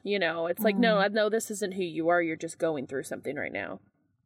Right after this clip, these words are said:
Speaker 2: Mm-hmm.
Speaker 1: So it's more like a family and less, 'cause they actually bonded with him. That's what I think.
Speaker 2: Right.
Speaker 1: That
Speaker 2: I
Speaker 1: makes me
Speaker 2: think so
Speaker 1: feel better
Speaker 2: too.
Speaker 1: about it all. <laughs>
Speaker 2: <laughs>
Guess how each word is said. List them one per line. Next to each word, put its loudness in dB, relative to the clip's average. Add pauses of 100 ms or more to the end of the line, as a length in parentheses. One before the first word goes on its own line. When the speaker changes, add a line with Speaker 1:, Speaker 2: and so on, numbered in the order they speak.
Speaker 2:
Mm-hmm. -2
Speaker 1:
So 4
it's 2
more 4
like 0
a 0
family 0
and -2
less, 0 (220)
'cause 0
they 4
actually -2
bonded -8
with -8
him. -10 (340)
That's 4
what 0
I 0
think. -4
Speaker 2:
Right. -6 (480)
Speaker 1:
That 8
Speaker 2:
I 6
Speaker 1:
makes 2
me 4
Speaker 2:
think -2
so 0
Speaker 1:
feel 4
better 0
Speaker 2:
too. -2
Speaker 1:
about -6
it -4
all. 0
<laughs> 4
Speaker 2:
<laughs> -18